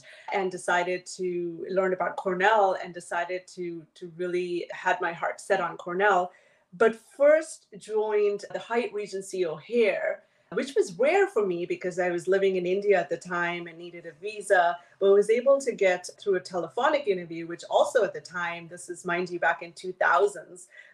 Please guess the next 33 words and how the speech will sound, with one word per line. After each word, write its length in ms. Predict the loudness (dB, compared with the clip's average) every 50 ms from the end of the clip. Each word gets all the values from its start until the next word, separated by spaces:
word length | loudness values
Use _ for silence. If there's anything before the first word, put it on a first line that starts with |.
| _ -8
was 240 | -6 -6 -8 -14 _ 2
where 400 | 4 6 6 8 8 6 6 6 4 4
get 180 | 2 2 4
this 280 | 2 0 0 0 -8 -20 _ _ 2
job 280 | 6 8 8 6 6
at 60 | 4
the 100 | 2 2
Hyatt 240 | 0 -2 -4 -4 -4
Regency 420 | -6 -8 -8 -10 -14 -8 -6 -6 -6
O'Hare. 480 | -6 0 2 2 4 4 2 -2 -6 _ _ _ _ _ _ _ _ _ _ _ _ _ -20 -20 _ _ _ _ _ _ _ 2
And 360 | 4 4 4 4 4 2 2
it 120 | 0 0 2
was 220 | 0 -2 -2 -6
two 200 | -10 -8 -8 0
thousand, 760 | 2 2 2 4 2 0 0 0 -4 -2 -2 -2 -4 -6 -6
the 60 | -8
summer 260 | -4 -2 -2 -2 0 -2
of 140 | -4 -4
two 100 | -6 -6
thousand 420 | -2 -2 -2 -2 -2 -6 -8 -12 -10 -10
one. 400 | -8 -8 -8 -8 -10 -12 -16 -20 -14 -12
I 420 | -10 -10 -10 -10 -8 -10 -10 -12 _ _
was 180 | -12 -12 -12 -12
so 300 | -14 0 4 6 6 6
excited. 800 | 6 4 2 -2 0 2 2 2 2 0 -2 -2 -2 -4 -6 -8 _ _ _ _ _ -4
I 240 | -4 -4 -4 -4 _ _
packed 260 | -4 -4 -4 -2 -4
up 120 | -6 -4
my 100 | -2 -4
bags, 520 | 0 0 2 0 0 -2 -2 -6 -8 -12 -8
moved 280 | -6 -6 -6 -6 _
to 80 | -8 -10
Chicago, 840 | -10 -10 -16 -10 -4 -2 -2 -2 -2 -2 -4 -4 -4 -4 -6 -8